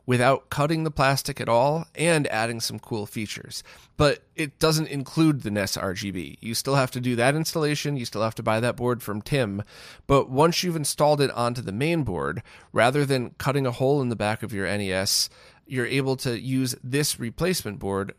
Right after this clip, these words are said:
to route the audio and video. But there's a whole bunch more that makes it really worth the money. So first, it's a replacement for the full R F box, which includes the power circuit.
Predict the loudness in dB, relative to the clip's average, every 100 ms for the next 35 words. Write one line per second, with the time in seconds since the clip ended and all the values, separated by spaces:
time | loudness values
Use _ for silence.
0 | -10 -6 0 0 0 -2 -2 -2 -2 -6
1 | -8 -6 -6 -6 -12 -16 _ -20 -20 -6
2 | -2 2 4 4 6 4 4 2 4 4
3 | 2 0 2 2 2 -2 -6 -6 -6 -8
4 | -8 -4 0 2 2 0 -4 -4 -4 -4
5 | -4 -8 -14 -20 -14 2 6 6 4 2
6 | 2 2 0 -2 0 -2 0 2 2 0
7 | -2 -4 -2 -2 -4 -6 0 2 2 0
8 | 0 2 -2 -4 -8 -6 -6 -6 -6 -6
9 | -8 -6 -4 -4 -4 -8 -8 -2 0 0
10 | -2 -6 -8 -14